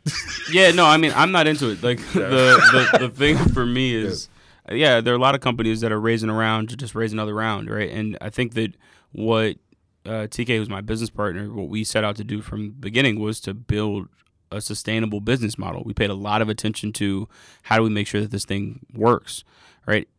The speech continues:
Speaker 2: Actually works, not, not working because we have a, a bag of cash in the other room, but, like, works because we're able to actually see that, you know, people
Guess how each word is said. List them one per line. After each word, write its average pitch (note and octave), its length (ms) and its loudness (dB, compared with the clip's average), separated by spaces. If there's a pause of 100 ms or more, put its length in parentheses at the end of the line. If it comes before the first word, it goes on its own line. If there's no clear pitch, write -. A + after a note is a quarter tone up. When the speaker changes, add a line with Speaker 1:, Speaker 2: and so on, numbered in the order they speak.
(120)
Speaker 2:
Actually B2 340 2
works, F2 360 -8
not, A2 260 2 (600)
not A#2+ 260 0 (640)
working G#2+ 500 0
because A2+ 420 -2
we G#2+ 160 -4
have G#2 140 -2
a, F#2+ 200 -6
a - 60 -8
bag G#2+ 260 0
of - 80 -12
cash A2 340 -2
in G2 60 -10
the G2 80 -8
other F#2+ 320 -10 (100)
room, A2 340 -4
but, E2+ 140 -6
like, F#2 240 -8 (720)
works G#2+ 340 2
because G2+ 320 -4
we're G#2 140 0
able G2 220 0
to F2 60 -2
actually F#2+ 400 -6
see G2 260 -4
that, F#2+ 260 -6
you - 60 -8
know, G2 100 -4
people G#2 320 -6